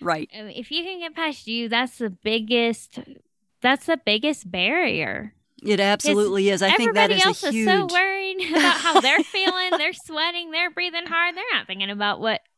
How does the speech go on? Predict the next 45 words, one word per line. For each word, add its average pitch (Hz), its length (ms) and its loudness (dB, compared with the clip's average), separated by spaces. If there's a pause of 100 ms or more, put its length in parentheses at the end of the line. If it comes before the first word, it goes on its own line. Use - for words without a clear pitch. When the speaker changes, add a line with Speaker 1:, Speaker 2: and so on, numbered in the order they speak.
(120)
Speaker 1:
What 220 200 2
you're 240 120 4
Speaker 2:
you're 220 60 4 (120)
Speaker 1:
doing 214 140 6
Speaker 2:
doing. 208 120 6
Speaker 1:
or 208 80 4
not 208 280 4
doing. 254 320 2 (120)
That's 226 200 -4
exactly 226 480 -2
Speaker 2:
Yeah. 262 120 -2
Speaker 1:
right. 277 380 -2
And, 214 300 -2 (480)
you 320 120 -2
know, 208 200 0
and 277 340 2 (1000)
s-, - 140 -8 (220)
people 339 300 2
don't 254 300 2
necessarily, 214 600 0
you 208 100 2
don't 277 180 2
have 302 220 -4
to 208 80 -6
go 156 140 -4
to - 60 -10
classes. - 640 -12
I - 40 -6
mean, 185 140 0
you 214 120 2
can 262 200 0
work 254 220 0
out 240 340 -2 (400)
at 269 160 0
home. 262 420 0 (240)
And, 226 400 2
you 240 80 2
know, 160 80 0
your 180 240 0
Total 233 340 0
Fit 339 260 2
Pack 180 540 0 (300)
helps 202 360 0
people 175 460 -4
to, 170 460 -2